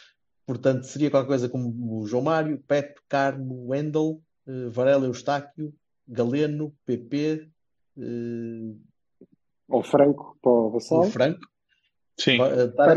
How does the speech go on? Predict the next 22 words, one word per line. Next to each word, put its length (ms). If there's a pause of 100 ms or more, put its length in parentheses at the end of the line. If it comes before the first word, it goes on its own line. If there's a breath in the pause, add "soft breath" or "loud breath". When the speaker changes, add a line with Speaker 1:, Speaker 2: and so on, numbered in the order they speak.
(100)
Speaker 2:
Taremi, 20
Speaker 1:
Taremi 280
e 40
Evanilson. 280
Speaker 2:
Taremi 260
e 60
Evanilson. 540 (340)
Sim. 200 (140)
Speaker 3:
Pá, 140
eu 100
Speaker 2:
Depois 120
Speaker 3:
tive, 120
Speaker 2:
ou 60
joga 240
Speaker 3:
eu 40
Speaker 2:
o 40
Speaker 3:
te- 40
Speaker 2:
Fábio 340
ou 60
joga 240
o 120
Pepe. 340